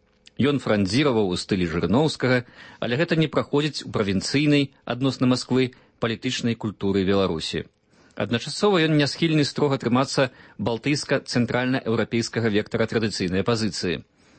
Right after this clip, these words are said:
І пры гэтым памылкова спадзяваўся на арэол пакутніка,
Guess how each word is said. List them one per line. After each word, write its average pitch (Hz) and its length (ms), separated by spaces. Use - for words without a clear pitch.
І 123 80
пры 107 160
гэтым 165 300
памылкова 131 580
спадзяваўся 113 640
на 104 180
арэол 110 300
пакутніка, 110 840